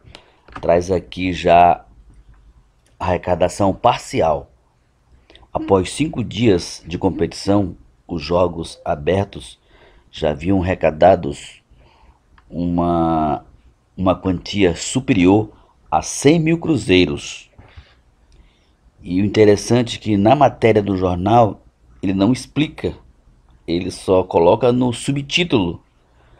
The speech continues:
mas ele coloca aqui: "No atletismo, o campeão foi Florianópolis com duzentos e trinta e quatro pontos, segundo lugar Blumenau com cento e oitenta e quatro e terceiro Brusque com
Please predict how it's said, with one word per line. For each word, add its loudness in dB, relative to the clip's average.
mas 2
ele 2
coloca 4
aqui: -2
"No 0
atletismo, -2
o -4
campeão 0
foi -4
Florianópolis 0
com -4
duzentos 0
e -8
trinta -4
e -10
quatro 0
pontos, -2
segundo -4
lugar 2
Blumenau 4
com -6
cento -4
e -2
oitenta -4
e -16
quatro 2
e -8
terceiro -2
Brusque -4
com 2